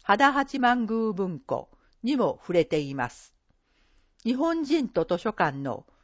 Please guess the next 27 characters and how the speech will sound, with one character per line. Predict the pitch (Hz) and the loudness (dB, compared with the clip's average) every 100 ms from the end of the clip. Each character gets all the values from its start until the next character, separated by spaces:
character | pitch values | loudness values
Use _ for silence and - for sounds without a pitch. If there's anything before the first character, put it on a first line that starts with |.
| _ | _
深 | - - 302 | -10 2 4
い | 214 | 4
つ | - 190 | 0 0
な | 247 254 | 2 4
が | 254 | 4
り | 240 | 2
を | 233 233 | 0 0
感 | 233 220 208 | 2 2 0
じ | 202 | -2
ら | 196 180 | 0 2
れ | 175 | 0
る | 165 160 - | -2 -6 -8
一 | 175 | -6
冊 | 170 - 156 - 127 | -6 0 0 0 -12
で | - | -14
す。 | - - _ _ _ _ _ _ _ _ _ _ _ - | -16 -20 _ _ _ _ _ _ _ _ _ _ _ -20
企 | - 269 294 | 2 4 4
画 | - | 2
展、 | - 143 110 85 _ _ _ _ _ - | -4 -4 -4 -10 _ _ _ _ _ 2
豊 | 233 294 302 262 | 4 4 2 -2
橋 | 202 | -4
の | 170 156 | -6 0
農 | 220 277 240 | 4 4 4
業 | 175 151 135 | 2 2 0
を | 127 | -4
知 | - - 147 | -6 -8 -6
る、 | 143 | -6